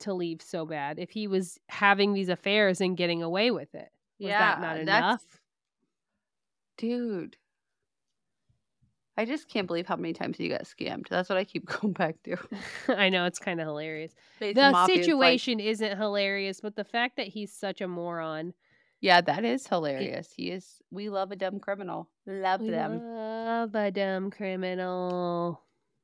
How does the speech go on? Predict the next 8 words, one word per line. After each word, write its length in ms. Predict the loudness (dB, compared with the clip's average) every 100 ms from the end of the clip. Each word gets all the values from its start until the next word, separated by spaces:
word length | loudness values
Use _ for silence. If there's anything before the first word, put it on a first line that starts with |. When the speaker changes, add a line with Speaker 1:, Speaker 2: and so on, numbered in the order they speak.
| _ _ _ _ _ 2
Speaker 1:
Ugh. 320 | 6 6 4 -6
Speaker 2:
<sighs> 40 | _ _ _ _ -20 _ _ _ _ _ -20 _ _ -10
Poor 180 | -8 -6
Amy. 540 | -8 -6 -4 -6 -8 _ _ _ _ _ _ _ _ _
Speaker 1:
Poor 180 | -8 -6
Amy. 300 | -4 -4 -2
Speaker 2:
And 160 | -2 4
her, 120 | 6